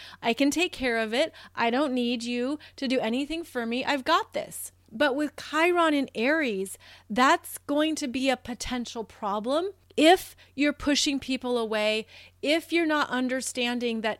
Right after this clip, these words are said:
it's okay to have another person to walk with. It's okay to ask for assistance or support when you need it. And that alone could trigger something from your past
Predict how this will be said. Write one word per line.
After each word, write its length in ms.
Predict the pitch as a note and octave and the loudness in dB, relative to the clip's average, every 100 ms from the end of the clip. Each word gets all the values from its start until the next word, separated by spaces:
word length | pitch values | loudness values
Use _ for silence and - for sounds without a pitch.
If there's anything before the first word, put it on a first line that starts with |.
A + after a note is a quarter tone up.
| _ | _
it's 260 | B3+ D4 - | -4 -4 -2
okay 760 | G4 - C#4+ C#4 C#4 A3 G3+ - _ _ - | -2 -2 0 2 2 2 -2 -10 _ _ -2
to 100 | C4+ | 0
have 220 | B3 C4+ | 2 2
another 420 | C4 B3+ A#3 B3 | 2 0 0 -2
person 760 | B3+ - B3 B3 - A#3 G#3 G3 | -4 -4 -4 -2 -4 -4 -6 -8
to 140 | - | -6
walk 360 | A#3 G#3+ G#3+ - | 2 4 4 2
with. 300 | A3 - - - - - | -6 -6 -12 -16 -20 -4
It's 240 | - B3 F4 | 0 2 4
okay 680 | F4+ D4+ F4+ F4+ C#4+ G3+ F3+ - - | 2 2 0 2 2 0 -6 -16 -8
to 180 | C4 A#3 | 0 6
ask 300 | C4 C4+ - | 6 6 -2
for 140 | C4+ | 0
assistance 640 | B3 - C4+ - C4 A#3 - | 0 -2 -6 -4 -2 -4 -4
or 120 | A#3 | -8
support 600 | - B3+ - - B3 A3+ | -6 -8 -6 2 2 2
when 200 | A#3 A3 | -4 -4
you 100 | A3 | -2
need 260 | A3 A#3+ A3 | -2 0 0
it. 220 | G3 - _ | -2 -4 _
And 180 | C4+ C4+ | 4 6
that 220 | B3+ C#4 | 6 6
alone 640 | E4+ F4+ B3 A3+ B3 D4 D#4+ - | 4 2 2 2 2 0 -2 -4
could 220 | C#4+ A#3+ | 0 0
trigger 640 | - - A#3+ A#3 C#4+ D#4+ - | -2 0 0 0 0 -2 -4
something 840 | - B3 B3 - C4 C4+ D#4 D#4 _ | -4 -2 -2 -2 -2 0 -2 -6 _
from 280 | - C4 B3+ | -4 0 0
your 140 | B3 | 0
past 680 | A#3 - A3+ A#3+ F#4+ - - | -2 2 4 4 2 -4 -10